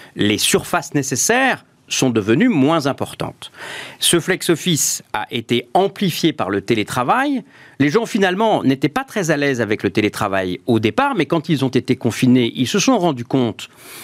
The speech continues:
que le télétravail présentait dans la vie quotidienne beaucoup d'avantages. Et donc, nous avons aujourd'hui une mutation du marché de l'immobilier de bureau vers un autre monde,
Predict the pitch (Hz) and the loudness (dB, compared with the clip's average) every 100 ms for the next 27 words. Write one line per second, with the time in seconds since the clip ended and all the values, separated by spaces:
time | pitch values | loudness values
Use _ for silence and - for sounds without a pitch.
0 | - 131 135 135 123 120 123 117 110 - | -2 0 2 2 0 0 -2 -2 -2 -2
1 | 160 131 135 135 254 247 123 104 101 101 | -2 0 -2 0 0 0 -2 0 -2 0
2 | 117 104 - 123 - 135 - 175 110 214 | 0 -2 0 -2 0 0 2 0 0 -2
3 | - 196 120 98 85 110 180 277 240 - | 0 0 0 -2 -4 -2 0 -2 -6 -14
4 | - - - _ 214 185 175 247 - - | -20 -20 -20 _ 0 2 2 0 -6 -10
5 | - 135 185 165 151 151 139 _ 202 208 | 2 4 4 2 0 -4 -4 _ 0 4
6 | 180 151 117 131 226 277 - - 160 139 | 2 2 0 0 0 -2 -4 2 4 6
7 | 123 117 - 135 190 262 190 160 - 143 | 4 2 0 2 4 4 -2 -4 -2 -2
8 | 143 - - - 113 110 110 139 - - | -2 -12 -20 -10 -2 0 2 2 0 -4
9 | - 151 127 - - 110 110 120 110 107 | 0 -2 -2 -14 -4 -2 2 2 2 2
10 | 104 98 113 247 180 135 135 - 123 127 | 0 2 2 2 0 -2 -6 -4 2 4
11 | 180 226 - 123 110 196 240 | 4 2 -2 0 2 2 0